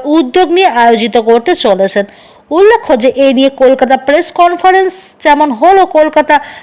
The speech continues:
প্রেস ক্লাবে এবং সেখানে উপস্থিত ছিলেন বহু বিশিষ্ট মানুষেরা। উপস্থিত ছিলেন কুশল এডুকেশনাল ফাউন্ডেশনের চেয়ারপারসন নরেশ কুমার আগরওয়াল, উপস্থিত ছিলেন এই অযোধ্যা হিল ম্যারাথন প্রোগ্রামের কনভেনার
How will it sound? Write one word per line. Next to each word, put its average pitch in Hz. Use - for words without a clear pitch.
প্রেস 277
ক্লাবে 320
এবং 240
সেখানে 349
উপস্থিত 339
ছিলেন 277
বহু 254
বিশিষ্ট 302
মানুষেরা। 262
উপস্থিত 302
ছিলেন 311
কুশল 320
এডুকেশনাল 339
ফাউন্ডেশনের 349
চেয়ারপারসন 349
নরেশ 359
কুমার 294
আগরওয়াল, 240
উপস্থিত 240
ছিলেন 370
এই 262
অযোধ্যা 349
হিল 370
ম্যারাথন 349
প্রোগ্রামের 302
কনভেনার 269